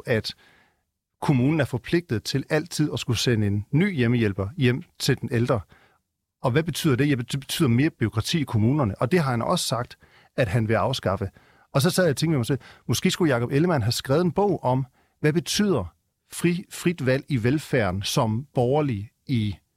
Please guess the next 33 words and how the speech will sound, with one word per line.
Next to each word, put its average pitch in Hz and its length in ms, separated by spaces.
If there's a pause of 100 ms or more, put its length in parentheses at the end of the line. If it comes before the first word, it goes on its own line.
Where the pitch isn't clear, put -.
(140)
to 139 160
tusind 120 340
og 101 60
toogtyve? 117 580 (960)
Fordi 143 340
han 123 260
har 120 120
tydeligvis 170 440
ikke 170 120
tænkt 139 220
det 123 80
nok 123 220
igennem, 123 340
vel? 135 140 (180)
Og - 180
det, 156 160 (380)
det 143 60
er 127 40
lidt 160 180
det 151 100
samme, 135 280
jeg 139 100
tror, 135 200
der 101 100
er 104 240
med, 107 520
øh, 95 120
med, 101 400
med 98 300
Søren 98 260
Papes 117 300
politik. 117 520
Og 127 100